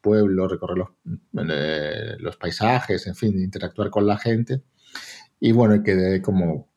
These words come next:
creo que todo el mundo que ha ido a Irán por primera vez, deslumbrado, ¿no? Eh, la experiencia docente fue excelente, eh, alumnos muy motivados que hablaban por lo general bastante bien español, algunos muy bien, porque habían tenido experiencia profesional en Latinoamérica,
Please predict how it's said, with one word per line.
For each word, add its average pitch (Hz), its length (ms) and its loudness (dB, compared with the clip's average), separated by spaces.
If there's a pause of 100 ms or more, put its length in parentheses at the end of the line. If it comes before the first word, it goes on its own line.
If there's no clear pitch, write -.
creo 98 160 2
que 98 100 0
todo 98 120 0
el 92 60 2
mundo 92 240 2
que 95 80 -2
ha 92 40 2
ido 90 100 2
a 90 40 2
Irán 92 240 0
por 92 160 0
primera 92 300 2
vez, 95 240 2
deslumbrado, 92 720 0
¿no? 101 160 -6 (1700)
Eh, 117 160 4
la 113 80 6
experiencia 117 400 6
docente 113 260 4
fue 113 160 4
excelente, 143 800 4
eh, 127 240 4
alumnos 110 560 4
muy 117 220 6
motivados 110 640 4
que - 100 -2
hablaban 104 420 4
por 101 120 0
lo 95 80 0
general 101 320 2
bastante 98 420 0
bien 95 140 4
español, 104 580 2
algunos 104 320 4
muy 110 240 6
bien, 160 460 4 (520)
porque 101 220 0
habían 101 260 4
tenido 101 320 4
experiencia 98 460 0
profesional 98 560 0
en 95 140 2
Latinoamérica, 117 840 0